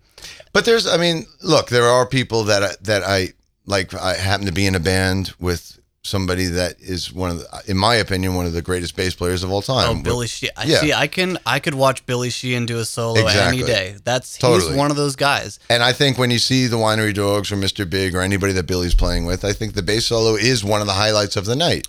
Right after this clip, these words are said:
Speaker 1: And I, every single night that he's playing his bass solo, which happens to be different every night as well, which is
Speaker 2: Mm-hmm.
Speaker 1: awesome.
Speaker 2: Yeah.
Speaker 1: You know, I'm sitting over on the, on the, on the side of the stage. I watch him each and every night. And there are certain people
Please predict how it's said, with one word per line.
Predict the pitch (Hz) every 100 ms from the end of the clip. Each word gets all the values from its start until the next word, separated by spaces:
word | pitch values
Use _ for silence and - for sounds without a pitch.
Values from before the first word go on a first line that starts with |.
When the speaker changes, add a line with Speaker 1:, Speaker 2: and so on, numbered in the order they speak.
| - - - _ -
Speaker 1:
And | 101 98
I, | 101 117
every | 127 139 127 131
single | - 135 131 120
night | 120 131 117 98
that | 98 95
he's | 110 101
playing | - 107 107
his | 104
bass | 90 123 135
solo, | 101 87 82 85
which | 92 -
happens | - 117 113 -
to |
be | 107 82
different | 123 160 117 -
every | 90 90
night | 85 87
as | 87 87
well, | 120 123 92
which | 87 -
is | 110
Speaker 2:
Mm-hmm. | 107
Speaker 1:
awesome. | 85 80 - 92 104 -
Speaker 2:
Yeah. | 92 - - -
Speaker 1:
You | 120 110
know, | 98
I'm | 113 147
sitting | - 147 131
over | 120 113
on | 113 110
the, | 98
on | 101 101
the, | 90
on | 101
the | 101
side | 107 107
of |
the | 107
stage. | - 131 110
I | 113
watch | 117 123 -
him | 98
each | 92 90
and | 98
every | 90 95
night. | 117 104 85
And | 98
there | 113
are | 123
certain | - 135 135
people | 123 135 135 139 147